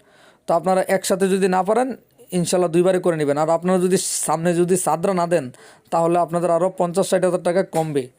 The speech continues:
তো আপনাদের যদি এটা ভালো লাগে, অবশ্যই আপনারা করে নেবেন। এই বাড়িতে কমপ্লিট নয় হাজার ইট গেছে। তো আপনাদের কমপ্লিট সেম ডিজাইন যদি করেন, যদি আপনারা সামনে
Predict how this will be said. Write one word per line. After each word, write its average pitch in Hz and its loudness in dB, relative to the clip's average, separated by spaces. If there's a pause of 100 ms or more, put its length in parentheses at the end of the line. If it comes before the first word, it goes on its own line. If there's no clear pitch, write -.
(360)
তো 175 0
আপনাদের 196 0
যদি 196 2
এটা 196 2
ভালো 165 2
লাগে, 185 2
অবশ্যই 208 2
আপনারা 160 0
করে 156 -2
নেবেন। 131 -6 (520)
এই 165 0
বাড়িতে 180 0
কমপ্লিট 196 0
নয় 170 0
হাজার 170 0
ইট 165 0
গেছে। 143 -2 (420)
তো 156 0
আপনাদের 190 0
কমপ্লিট 180 -2
সেম 208 2
ডিজাইন 185 2
যদি 175 0
করেন, 143 -2
যদি 156 0
আপনারা 185 0 (320)
সামনে 175 0